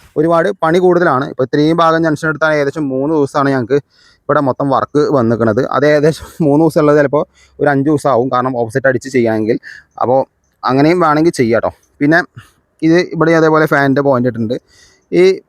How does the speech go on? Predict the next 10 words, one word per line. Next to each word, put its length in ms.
ഫാനിൻ്റെ 420
പോയിന്റിൽ, 380
ആ, 40
പലർക്കും 340
ഒരു 80
സംശയമുള്ളത് 560
ഞാൻ 140
അന്നൊരു 240
വീഡിയോ 260
ചെയ്തിട്ടുണ്ടായിരുന്നു. 500